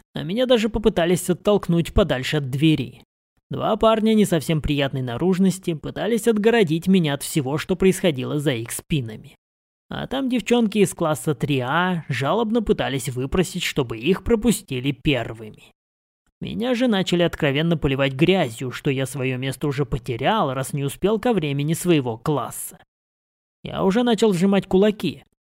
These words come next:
Прелюдия к возможной драке уже подходила к концу. А я слышал весьма интересную фразу по этому поводу. «Если драка неизбежна, бей первым».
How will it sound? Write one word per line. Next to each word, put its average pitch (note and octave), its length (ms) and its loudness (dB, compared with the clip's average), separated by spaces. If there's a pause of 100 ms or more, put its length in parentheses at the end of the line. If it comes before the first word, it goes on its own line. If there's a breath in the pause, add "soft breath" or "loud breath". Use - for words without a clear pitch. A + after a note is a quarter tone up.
(220)
Прелюдия C#3+ 600 2
к A#3+ 80 0
возможной F3+ 580 4
драке D3 420 2
уже D#3+ 280 4
подходила B2 640 -2
к A#2+ 100 -14
концу. C#3+ 600 -6 (480)
А C3 200 -2
я G#3+ 220 0
слышал C4+ 460 2
весьма G#3+ 400 0
интересную G3+ 540 4
фразу F3 460 0
по C#3+ 120 -2
этому C#3 400 2
поводу. A#2+ 560 -2 (460)
«Если C3+ 480 0
драка B2 420 -2
неизбежна, C3+ 960 0 (200)
бей D3 380 2
первым». A#2 720 -2